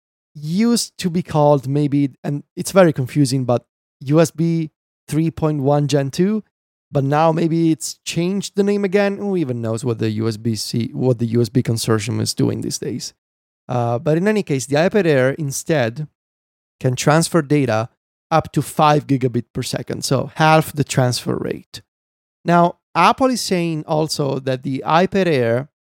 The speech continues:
can drive an external four K display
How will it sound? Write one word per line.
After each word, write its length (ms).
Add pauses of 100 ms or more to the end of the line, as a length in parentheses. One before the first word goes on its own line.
(140)
can 220
drive 680 (340)
an 160
external 840 (240)
four 220
K 320
display 680